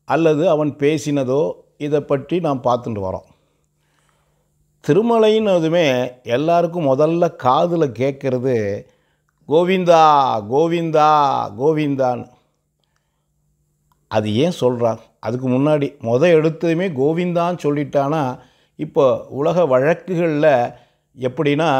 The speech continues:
கோவிந்தான்னா அவ்வளோதான் போச்சு இப்படின்னு தவறான ஒரு கற்பித்தங்களை இந்த சமுதாயம் செய்திருக்கு. அது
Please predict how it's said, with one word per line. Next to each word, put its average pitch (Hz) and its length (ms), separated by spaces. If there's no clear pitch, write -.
கோவிந்தான்னா 160 720
அவ்வளோதான் 151 320
போச்சு 139 340
இப்படின்னு 180 580
தவறான 180 760
ஒரு 147 220
கற்பித்தங்களை 143 840
இந்த 127 120
சமுதாயம் 143 600
செய்திருக்கு. 110 460
அது 127 520